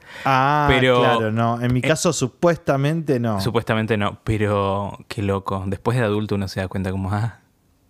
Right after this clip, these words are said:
Speaker 2: eso me da miedo de los adolescentes, que es una situación de peligro constante.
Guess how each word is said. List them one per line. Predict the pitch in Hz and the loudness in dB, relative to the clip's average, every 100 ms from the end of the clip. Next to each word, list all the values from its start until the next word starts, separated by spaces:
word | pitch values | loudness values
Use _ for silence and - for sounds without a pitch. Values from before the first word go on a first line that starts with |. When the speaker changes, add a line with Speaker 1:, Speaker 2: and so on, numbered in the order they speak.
| _ _ - - | _ _ -20 -4
Speaker 2:
eso | 180 202 | -2 0
me | 165 | 0
da | 135 | 0
miedo | 127 127 | 0 0
de | |
los | 113 101 | -2 -2
adolescentes, | 98 98 95 101 98 98 | -4 -4 -4 -4 -6 -8
que | - 104 | -6 -8
es | - | -4
una | 113 | -4
situación | 101 98 104 113 | -4 -8 -4 -2
de | 110 101 | 0 -2
peligro | 95 101 117 117 104 | -2 -2 0 0 -2
constante. | 101 - 98 95 95 | -6 -6 -6 -6 -10